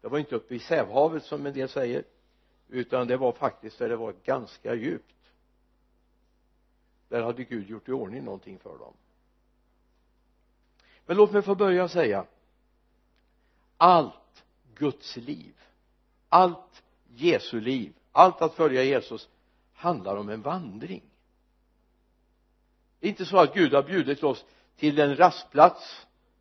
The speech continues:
med bord och en grillplats och solstolar. Utan faktiskt är det kristna livet, det är betydligt tuffare än så.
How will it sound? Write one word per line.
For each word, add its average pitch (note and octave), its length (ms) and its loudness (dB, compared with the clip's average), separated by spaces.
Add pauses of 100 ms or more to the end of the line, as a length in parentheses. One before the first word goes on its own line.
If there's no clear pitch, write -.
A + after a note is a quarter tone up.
(1500)
med D#3 640 8 (960)
bord D#3 520 4
och C#3+ 220 4
en C3+ 60 -8
grillplats D#3+ 840 4
och D#3 120 -2
solstolar. D3+ 960 0 (1500)
Utan F3+ 220 -4
faktiskt D#3+ 460 0
är D3+ 140 0
det B2+ 120 -2
kristna C#3+ 440 -8
livet, A#2 380 -6
det C3+ 60 -6
är C3+ 40 -6
betydligt - 440 -12
tuffare - 500 -12
än A3+ 80 -14
så. - 180 -20